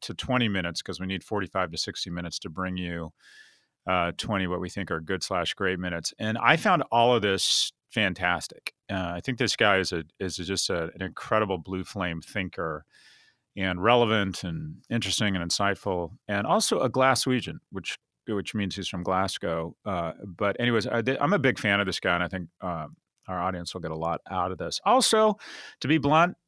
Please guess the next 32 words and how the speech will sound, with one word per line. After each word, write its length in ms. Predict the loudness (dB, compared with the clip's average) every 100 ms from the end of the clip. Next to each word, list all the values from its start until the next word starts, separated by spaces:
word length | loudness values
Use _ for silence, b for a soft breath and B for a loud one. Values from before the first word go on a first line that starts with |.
| _ _ _ _ _
I'm 200 | 2 6
a 80 | 4
hot 280 | 6 6 6
fucking 460 | 6 4 4 0
mess 320 | 4 4 4 2
today. 600 | 0 -2 -4 -4 -6 -8
We 220 | -4 0
record 460 | 2 0 2 2 4
this 180 | 2 2
on 140 | 0
election 440 | 2 2 2 0 2
day. 420 | 4 6 4 0 b b b b b b 0
Just 340 | 4 6 6
as 460 | 6 8 6 4 2 4
I 200 | 6 8
was 300 | 6 2 2
always 340 | 4 4 4
younger 260 | 2 2 2
than 160 | 2
everybody, 640 | 4 2 2 2 2 -2 -4
and 140 | -2 0
then 140 | 2
I 60 | 2
walked 280 | 4 2 2
into 160 | 0
a 60 | 2
room 260 | 0 0
one 160 | 0 2
day 260 | 4 4 2
and 160 | -2
I 40 | -4
was 180 | -4